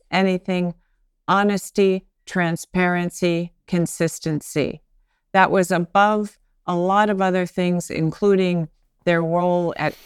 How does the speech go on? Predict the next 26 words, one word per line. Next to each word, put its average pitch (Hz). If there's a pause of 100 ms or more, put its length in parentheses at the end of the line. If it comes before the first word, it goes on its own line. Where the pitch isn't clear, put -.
(240)
community 190
level. 175
That 165
was 143
much 196
lower. 170 (260)
What 220
they 185
wanted 185
from 170
government, 175 (280)
just 156 (180)
be 240
clear, 180 (400)
make 202
a 240
decision. 160
We'll 240
follow 220 (280)
a 165
har-, 160 (140)
top-down 156
decision 165 (180)
if 190
you 190
explain 202